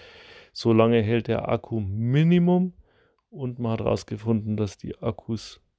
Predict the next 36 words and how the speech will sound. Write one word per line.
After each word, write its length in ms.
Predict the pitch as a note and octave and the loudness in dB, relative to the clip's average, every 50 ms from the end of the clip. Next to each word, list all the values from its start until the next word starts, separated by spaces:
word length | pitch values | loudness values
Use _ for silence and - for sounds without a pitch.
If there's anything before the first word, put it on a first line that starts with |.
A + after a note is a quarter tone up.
| _ | _
deutlich 460 | - A2 A2 A2 G#2+ - A2 G2+ - - | 0 2 2 2 2 0 -6 -8 -6 -2
länger 300 | A2 A2 A2+ A2+ G#2 G2 | -2 0 0 0 0 0
halten 380 | G#2 G#2+ G#2+ - A2 A2+ - | 0 0 -2 -2 -6 -8 -8
als 360 | - - A2 G#2 - - - | -6 -6 -6 -6 -6 -8 -16
von 240 | - - - A2 G2+ | -16 -12 -8 -6 -4
den 140 | G2+ G#2 F#2 | -4 -2 -2
Herstellern 580 | F#2 F#2+ G#2+ G#2+ - - - G#2 G#2 G#2 F#2+ F#2+ | 0 0 0 0 -2 -4 -6 -4 -2 -2 -4 -6
vorhergesagt. 960 | - A2+ G#2 F#2 G#2+ A#2 B2+ C3 C#3+ B2 - - A2+ G#2+ G#2 G2+ - - - | -8 -8 -4 -2 0 0 0 0 -2 -6 -6 0 2 2 2 2 -2 -6 -6
Man 160 | A2 G#2+ G2 | -6 -6 -6
geht 240 | - A2+ A2 - - | -6 -8 -8 -6 -2
also 260 | A2+ G#2+ G#2 G2+ F#2+ | -4 -2 -2 -2 -4
wirklich 280 | G#2 G#2 A#2+ A2 G2 - | -4 -6 -6 -6 -10 -8
von 160 | - A2 G#2 | -6 -6 -4
so 120 | G#2+ G#2+ | -4 -4
zweihundertfünfzigtausend, 1600 | G2+ - - - A2+ A2+ A2 A2 A2 G#2+ - - - C#3 C#3+ - - - - - A#2+ A2+ - - B2 B2 B2 A#2+ A#2+ B2+ A#2 A2 - | -6 -6 -6 -4 -2 0 0 0 0 -2 -2 -4 -6 -6 -6 -6 -10 -16 -14 -12 -12 -12 -10 -4 -2 0 0 0 -2 -4 -4 -4 -4
dreihunderttausend 720 | A2 A2 A2+ A2+ A2+ A2+ G#2 - A2+ A#2 A#2 A2 - A2+ - | -2 0 0 2 0 0 -2 -2 -4 -4 -4 -6 -8 -14 -18
Kilometern 560 | - - C3 B2+ B2 A#2+ A2+ A2 A2+ A2 A2 | -12 -8 -6 -4 -2 -2 0 0 0 -2 -2
aus, 260 | - A2+ A2+ - - | -4 -4 -6 -6 -8
was 120 | A2+ - - | -12 -12 -10
so 100 | - - | -10 -12
ein 100 | - - | -10 -10
Akku 300 | A2 - - A2+ A2 F#2+ | -12 -12 -10 -8 -6 -2
hält. 340 | G2+ A2 A#2 C#3+ D#3+ - _ _ _ - - - - - - - - - - - - - _ _ - | 0 2 2 0 0 -6 _ _ _ -20 -20 -20 -20 -20 -20 -20 -20 -20 -20 -20 -20 -20 _ _ -6
Und 240 | C3 A#2+ A2+ G#2 A2 | -2 -2 -2 -2 -4
das 160 | G#2+ F#2+ - | -6 -6 -6
Schöne 400 | - - A#2 A2+ A2 A2+ B2+ C3 | -4 0 2 4 4 4 4 2
ist 400 | - - A2+ - - - _ - | 2 0 -6 -10 -12 -16 _ -6
auch, 320 | A#2+ A#2 A#2+ B2 B2+ B2 - - | -4 0 0 0 0 -2 -6 -8
dass 300 | - B2 G#2+ - - - | -6 -6 -6 -6 -8 -6
ja 120 | - A2 G#2+ | -4 -4 -4
dann 360 | - - A2+ A2 A#2 B2 A#2+ | -2 -2 -2 0 0 -2 -2
so 100 | A#2+ G#2+ | -4 -4
ein 100 | A2+ - | -4 -4
Akku 380 | - - A2+ A2 - - C3 | -2 -4 -4 -2 -2 -4 -2
noch 300 | A#2 A2+ A2 G2+ F#2+ - | 0 0 0 -2 -2 -4
nicht 400 | - A2+ A#2 B2 A#2 - - - | -4 -2 -2 -2 -4 -6 -12 -14